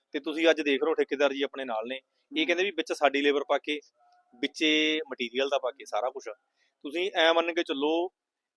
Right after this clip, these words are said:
Speaker 1: ਵੀ ਹਜ਼ਾਰ ਤੋਂ ਗਿਆਰਾਂ ਸੌ ਰੁਪਏ ਸਕੁਏਅਰ ਫੁੱਟ ਹੀ ਖਰਚਾ ਆ ਰਿਹਾ ਹੈਗਾ, ਕਿਉਂਕਿ ਪੈਂਤੀ ਸੌ ਸਕੁਏਅਰ ਫੁੱਟ ਕੋਠੀ ਦਾ ਏਰੀਆ ਬਣਿਆ ਹੈਗਾ
Speaker 2: ਹੂੰ।
Speaker 1: ਤੇ ਪੈਂਤੀ ਤੋਂ ਛੱਤੀ ਲੱਖ ਰੁਪਏ ਖਰਚਾ ਆਊਗਾ।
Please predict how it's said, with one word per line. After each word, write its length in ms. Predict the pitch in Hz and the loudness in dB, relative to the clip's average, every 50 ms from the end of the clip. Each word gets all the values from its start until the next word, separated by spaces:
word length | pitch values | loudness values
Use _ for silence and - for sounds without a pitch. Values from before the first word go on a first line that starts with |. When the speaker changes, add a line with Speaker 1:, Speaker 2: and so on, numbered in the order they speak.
| - | -12
Speaker 1:
ਵੀ 280 | 131 135 156 165 165 160 | -4 0 2 4 4 4
ਹਜ਼ਾਰ 380 | 139 135 135 135 135 131 135 135 | 2 2 4 6 6 6 6 4
ਤੋਂ 200 | - - 170 151 | 2 -6 -4 0
ਗਿਆਰਾਂ 280 | 135 143 135 135 139 | 4 4 4 4 4
ਸੌ 120 | 131 143 143 | 2 0 -2
ਰੁਪਏ 220 | 135 151 147 147 | 0 0 -2 -2
ਸਕੁਏਅਰ 220 | - - 156 175 | -2 -2 -2 -2
ਫੁੱਟ 160 | 156 165 - - | -2 -4 -4 -6
ਹੀ 60 | 151 | -4
ਖਰਚਾ 280 | - 143 - - 139 | -4 -4 -2 0 0
ਆ 60 | 113 101 | 0 0
ਰਿਹਾ 100 | 113 127 | 0 -2
ਹੈਗਾ, 220 | 131 139 139 139 - | 0 0 -2 -2 -2
ਕਿਉਂਕਿ 260 | - 147 147 135 170 | -4 -6 -4 -4 -6
ਪੈਂਤੀ 340 | 165 - 151 139 127 - 156 | -6 -4 -4 -6 -6 -6 -6
ਸੌ 140 | 143 151 151 | -2 -2 -4
ਸਕੁਏਅਰ 220 | - - 165 165 | -2 -2 -4 -4
ਫੁੱਟ 180 | 160 170 - 175 | -4 -4 -8 -8
ਕੋਠੀ 400 | 165 160 143 - 156 160 156 151 | -8 -8 -8 -6 -4 -4 -2 0
ਦਾ 120 | 156 156 | 0 0
ਏਰੀਆ 260 | 156 151 147 151 156 147 | 0 0 -2 0 -2 -2
ਬਣਿਆ 200 | 131 123 123 131 | 0 -2 -4 -4
ਹੈਗਾ 180 | 139 151 156 | -2 -2 -2
Speaker 2:
ਹੂੰ। 240 | 156 - _ 135 127 120 _ _ _ _ - | -4 -4 _ -20 -20 -20 _ _ _ _ -2
Speaker 1:
ਤੇ 80 | 175 170 | -2 0
ਪੈਂਤੀ 300 | - 190 170 165 - - | 4 2 2 2 0 -2
ਤੋਂ 80 | - 185 | -4 -2
ਛੱਤੀ 260 | - 165 - - 170 | -2 -2 -2 0 2
ਲੱਖ 200 | 175 170 - - | 2 2 0 0
ਰੁਪਏ 180 | 165 165 170 | -4 -2 -2
ਖਰਚਾ 280 | 147 160 147 127 - 139 | 0 0 -2 0 -2 -4
ਆਊਗਾ। 260 | 107 95 95 98 98 | -4 -4 -6 -14 -16